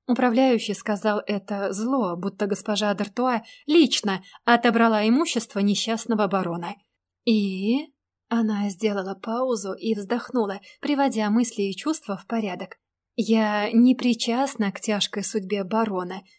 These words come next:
и искренне сожалею о том, что с ним так поступили. Однако теперь хозяйка здесь я. Надеюсь, мы сумеем найти общий язык. Не хотелось бы нанимать новых слуг и огорчать герцога». Он вряд ли обрадуется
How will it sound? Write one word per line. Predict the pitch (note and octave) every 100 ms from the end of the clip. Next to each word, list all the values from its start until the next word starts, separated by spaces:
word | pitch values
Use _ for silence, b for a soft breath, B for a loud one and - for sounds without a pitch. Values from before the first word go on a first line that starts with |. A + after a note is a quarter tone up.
| b
и | B3 C4+
искренне | C4+ - A3+ A3+
сожалею | - B3 B3 G#3+ F#3 F3+ -
о | - G3+
том, | G3+ G#3+
что | - G#3
с | -
ним | G3 G3+
так | G#3 G#3
поступили. | G3+ - F#3+ - E3+ F3 - _
Однако | G3+ G3+ A3+ A3
теперь | A3 G#3+ C#4+ -
хозяйка | - G#3 F3+ B3 C#4 G#3
здесь | E3 G#3+ A3+ - _ _
я. | A3+ G3 G3 A3 - _ _ _ _
Надеюсь, | A3 A3 G#3 A#3+ A#3+
мы | G#3 G#3
сумеем | G3 G3+ G#3 D#4 D4+
найти | A#3 A3 G3+
общий | F#3 F#3 - G3
язык. | G3 F#3+ G3+ - _ _ -
Не | C4
хотелось | C4+ D4 C4 G#3 F3+
бы | F#3 F#3 b b
нанимать | B3 A3+ G#3+ A#3+ -
новых | G#3 G#3 G3 -
слуг | - F#3+ - _ -
и | D4
огорчать | C#4+ G#3+ G3 - G#3+ G#3+ -
герцога». | G3+ G3 G3 - G3 G#3+ - _ _ -
Он | A3+ A3
вряд | A#3+ B3 -
ли | F#3+
обрадуется | F#3 F#3+ A#3 C4+ C#4+ C#4 D4+